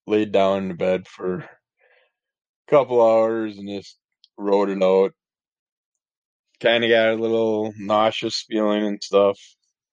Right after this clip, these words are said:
but I didn't get the headache, severe headaches or anything like that so far. I'm,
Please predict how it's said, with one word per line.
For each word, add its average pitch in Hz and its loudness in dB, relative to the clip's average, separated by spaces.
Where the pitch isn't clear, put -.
but 95 -4
I 80 -4
didn't 127 2
get 127 0
the 110 2
headache, 117 0
severe 107 -2
headaches 104 -2
or 98 -2
anything 101 -6
like 95 -4
that 95 2
so 90 -4
far. 90 2
I'm, 87 -8